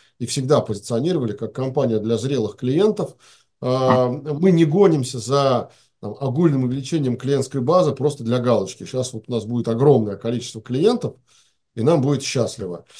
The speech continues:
Мы ценим стабильность клиента. Практически все наши клиенты, которые к нам приходят, а, очень редко от нас уходят. То есть, э, среднее время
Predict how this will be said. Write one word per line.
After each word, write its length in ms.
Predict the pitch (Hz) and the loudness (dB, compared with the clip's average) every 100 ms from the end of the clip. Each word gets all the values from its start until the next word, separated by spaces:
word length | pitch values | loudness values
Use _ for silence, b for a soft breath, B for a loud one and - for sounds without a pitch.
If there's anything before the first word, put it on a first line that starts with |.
| B _ | B _
Мы 560 | 120 147 196 247 247 190 | -2 6 8 8 6 4
ценим 360 | - 190 196 160 | 4 4 4 2
стабильность 600 | - 165 175 156 143 - | 2 0 2 0 0 -4
клиента. 540 | 131 135 101 - - - | -4 -4 -4 -8 -16 -4
Практически 480 | 139 170 165 - 151 | -2 -2 -6 -6 -6
все 220 | - 185 | 0 0
наши 280 | 151 127 131 | 2 -2 -4
клиенты, 440 | 143 156 214 208 | -2 2 2 0
которые 340 | 135 117 135 131 | -4 -4 -4 -2
к 60 | |
нам 200 | 139 131 | -2 -2
приходят, 540 | 127 123 175 190 175 - b b b _ | -2 -4 0 0 0 -6 b b b _
а, 400 | - 135 135 127 131 | -2 2 4 2 2
очень 300 | 175 185 156 | 2 4 2
редко 320 | 139 160 160 120 | 2 0 0 -4
от 80 | - | -2
нас 200 | 135 127 | -4 -4
уходят. 460 | 120 135 107 87 - | -4 -2 -2 -4 -6
То 120 | 120 | -4
есть, 280 | 113 - - | -4 -6 -4
э, 340 | 127 123 117 117 | 0 2 0 0
среднее 560 | - 160 220 151 147 | 2 4 6 6 4
время 600 | 139 156 190 147 110 90 | 4 6 6 6 2 -2